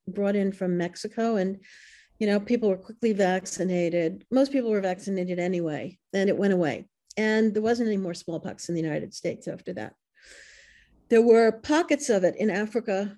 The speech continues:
and in, in, in Asia, South Asia, and,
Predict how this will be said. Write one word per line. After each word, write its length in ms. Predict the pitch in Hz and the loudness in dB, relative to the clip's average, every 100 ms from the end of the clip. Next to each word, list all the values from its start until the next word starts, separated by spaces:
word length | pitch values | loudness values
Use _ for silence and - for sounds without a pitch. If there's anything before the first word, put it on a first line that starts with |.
| _ 196 | _ -2
and 280 | 196 202 | 0 0
in, 240 | 202 202 196 | 0 0 0
in, 240 | - 202 - _ - | -2 -4 -6 _ -4
in 320 | 190 190 - _ _ _ - | -2 -2 -6 _ _ _ 0
Asia, 560 | 202 208 202 110 117 220 - | 6 6 6 0 -2 -6 -6
South 300 | 202 196 196 | -2 2 4
Asia, 600 | 175 175 160 208 143 139 _ - | 2 2 -2 -2 -8 -18 _ -2
and, 640 | 202 202 202 202 202 185 | 0 2 4 4 2 -2